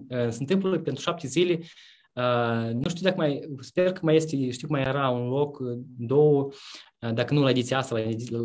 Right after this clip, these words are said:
la ediția următoare, dacă își permit să aștepte, uh, să nască următorul, uh, eu. Uh, se întâmplă de pe optsprezece septembrie până pe douăzeci și cinci septembrie, uh,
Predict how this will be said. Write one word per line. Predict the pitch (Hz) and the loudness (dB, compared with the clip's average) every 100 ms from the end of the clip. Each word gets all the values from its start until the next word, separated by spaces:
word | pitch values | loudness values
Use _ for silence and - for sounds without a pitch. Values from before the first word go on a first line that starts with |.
| 107 | -2
la | 113 | 0
ediția | 123 131 | 2 2
următoare, | 113 110 - 147 165 143 | 2 0 0 0 2 2
dacă | 120 123 117 110 113 | 0 0 0 0 -2
își | 120 - | -8 0
permit | 143 147 143 | 4 4 2
să | 139 - 127 120 117 | 0 -2 2 2 2
aștepte, | 113 - - 123 - 113 113 _ _ - - - 101 | -2 -6 -2 -4 -2 -6 -6 _ _ -20 -20 -18 -4
uh, | 120 117 | 0 0
să | - | 0
nască | 127 120 - | 2 2 0
următorul, | 120 123 123 120 113 113 110 | 2 2 4 6 6 2 -2
uh, | 113 110 | 0 2
eu. | 113 113 110 - - - - - - | 4 2 2 -6 -20 -20 -20 -20 -6
Uh, | 123 | -4
se | 113 | 0
întâmplă | 139 190 202 | 2 2 4
de | 151 | 2
pe | 151 | 2
optsprezece | 156 170 170 139 135 135 | 2 0 -2 -4 -4 -2
septembrie | 127 - - 120 - 185 | -4 -4 0 2 2 2
până | 196 160 | 2 -2
pe | |
douăzeci | 151 139 127 127 | 0 0 0 -4
și | - | -6
cinci | - 117 104 98 | -4 -4 -2 -6
septembrie, | 104 - 110 98 107 | -10 -4 0 0 0
uh, | 107 101 110 107 | -4 -4 -6 -4